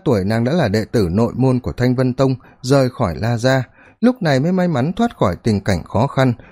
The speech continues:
lúc gia tộc bị náo động này. Hai năm qua bởi vì trở thành gia nô mà La Trinh cũng không cách nào biết được bất cứ tin tức gì về muội muội của mình. Giờ nghe La Phái Nhiên nói rằng có vẻ như tình trạng hiện tại của La Yên không ổn chút nào,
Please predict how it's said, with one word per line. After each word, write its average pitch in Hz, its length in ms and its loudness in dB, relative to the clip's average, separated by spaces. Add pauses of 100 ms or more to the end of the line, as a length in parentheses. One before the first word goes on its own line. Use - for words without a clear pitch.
(140)
lúc 226 220 2
gia 135 200 0
tộc 101 240 -4 (100)
bị 117 280 0
náo 101 340 -2
động 156 220 0
này. 92 200 -2 (720)
Hai 139 180 4
năm 117 200 -2
qua 127 280 0
bởi 117 180 0
vì 110 300 2
trở 110 240 0
thành 120 200 0
gia 170 200 0
nô 185 240 0
mà 123 140 -2
La 101 200 0
Trinh 123 240 0
cũng 147 120 -6
không 156 180 0
cách 233 200 -4
nào 131 160 2
biết 175 240 -2
được 139 260 -2
bất 233 200 -2
cứ 185 200 2
tin 196 160 0
tức 233 220 -4
gì 110 340 0
về 104 160 2
muội 92 220 -2
muội 123 280 0
của 92 100 -6
mình. 98 220 0 (600)
Giờ 135 220 4
nghe 131 180 0
La 127 260 0
Phái 117 140 0
Nhiên 135 300 0
nói 135 240 0
rằng 110 240 0 (160)
có 233 100 2
vẻ 175 220 0
như 175 240 0
tình 101 180 0
trạng 104 240 -4
hiện 117 280 -2
tại 117 260 -2
của - 100 -8
La 104 160 0
Yên 113 280 2 (160)
không 131 280 0
ổn 95 260 -2
chút 220 200 -2
nào, 101 260 0